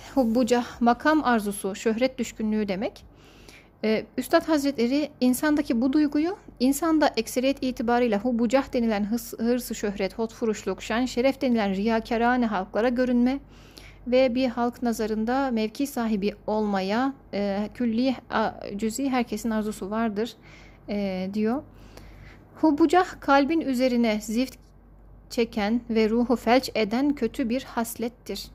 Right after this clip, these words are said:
Gönlünü böyle bir hastalığa kaptırmış talihsizlerin bakışlarının bulanıp yol ve yön değiştirerek çıkmaz sokaklara girmeli de, girmeleri her zaman ihtimal dahilindedir. Gerçi hubucah dediğimiz bu virüsün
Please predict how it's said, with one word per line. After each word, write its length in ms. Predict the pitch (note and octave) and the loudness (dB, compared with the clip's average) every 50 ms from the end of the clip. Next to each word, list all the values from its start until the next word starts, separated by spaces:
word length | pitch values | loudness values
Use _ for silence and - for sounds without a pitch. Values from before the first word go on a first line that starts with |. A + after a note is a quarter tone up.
| - - - - - - - | -20 -20 -20 -20 -18 -8 0
Gönlünü 440 | G3+ B3 C4+ C#4+ C#4+ D4 D4 C#4+ A3 | 2 4 6 6 6 6 6 6 4
böyle 240 | A#3+ C4 C4+ C#4 B3 | 4 4 4 2 2
bir 60 | C4 | 0
hastalığa 460 | A#3 A#3+ A3+ - - A3 A3 A#3+ A#3+ | 0 -2 -2 -2 -2 0 0 0 0
kaptırmış 600 | A#3 - - G#3+ - - - A3+ G#3+ G#3 G#3+ - | 0 -2 -4 -6 -4 -4 -4 -4 -4 -4 -4 -6
talihsizlerin 840 | - - G#3+ G#3 G#3 A3 A3+ - - A#3 A3+ A#3 A#3 A#3+ C4 C4+ A#3 | -4 -2 0 0 0 -2 -4 -4 -6 -4 -2 -2 0 0 0 0 0
bakışlarının 680 | A3+ A3+ - B3 - - A#3 A3 A3+ A3+ A#3 A#3+ A#3 G#3 | -2 -4 -4 -6 -8 -4 -4 -2 0 0 2 2 2 0
bulanıp 460 | A3 G#3+ A3 G3 G3 G3 - - - - - | 0 0 0 0 -2 -2 -6 -10 -12 -6 -2
yol 320 | G#3 A3 A#3+ C4+ C4 A3+ | 2 4 4 4 4 2
ve 80 | A#3 A3+ | 0 0
yön 320 | G#3+ A3 A#3 B3+ B3+ A3+ | 0 0 0 2 2 2
değiştirerek 680 | A3 G#3 G#3+ - - A#3+ B3+ B3 A3 G#3 G3 - - - - - - - - | 2 0 0 -4 -4 -2 -2 0 0 -2 -4 -6 -8 -20 -20 -20 -20 -14 -8
çıkmaz 380 | - B3 A#3+ - B3+ C4 C4+ | -8 -6 -4 -2 -2 -2 -2
sokaklara 580 | - - - A3 - A3+ A3 - A#3 A3+ A#3 A3+ | -2 -6 -8 -6 -4 -4 -4 -2 -2 0 0 0
girmeli 520 | G#3 G#3+ A#3+ A#3 A#3+ A#3+ A#3 A#3+ C4 B3 | 0 0 2 2 2 2 2 2 0 0
de, 200 | - B3 A#3+ - - G#3+ | 0 0 -2 -2 -6 -4
girmeleri 500 | A3+ A#3+ A#3 A3+ A#3 A3+ A3+ A3 A#3+ B3 | -4 -2 -2 0 0 0 2 2 0 0
her 160 | A#3 A#3+ A#3 | 0 0 -2
zaman 240 | G#3+ A3+ G3 G3+ G3 | -2 -2 -2 -2 -2
ihtimal 420 | G#3+ G#3 - G3 G3+ G#3 G3+ G3+ | -4 -6 -4 -2 0 0 0 0
dahilindedir. 640 | G3+ F#3+ G#3 G#3 G3+ G3+ G#3 G3+ G#3 G3+ G3+ - - - - - - - - - - - - - - - - - - - - - - - - - - - - - A3+ G#3+ | -2 -4 -4 -4 -4 -4 -4 -4 -6 -6 -8 -12 -14 -16 -20 -20 -20 -20 -20 -20 -20 -20 -20 -20 -20 -20 -20 -20 -20 -20 -20 -20 -20 -20 -20 -20 -20 -20 -10 -6 -2 2
Gerçi 340 | A#3 C4 C#4 C#4+ C#4+ - D#4+ | 4 4 4 4 2 -2 -2
hubucah 640 | C#4 D#4 C4+ A#3+ B3 C#4 A3+ D4 D4+ D#4 - - | 0 0 0 2 0 2 2 2 2 0 0 -2
dediğimiz 600 | C#4+ C4 G#3+ A#3+ B3 B3 A#3+ A#3 A#3 A3+ A#3 - - - - - | -2 -2 0 0 0 2 4 4 2 2 0 -4 -12 -16 -10 -6
bu 200 | A3 C4 C#4 B3 | -2 0 0 2
virüsün 560 | B3 A#3+ A#3 A#3+ A3 - - G#3+ F#3+ A3 | 2 2 2 0 -2 -4 -4 -6 -6 -6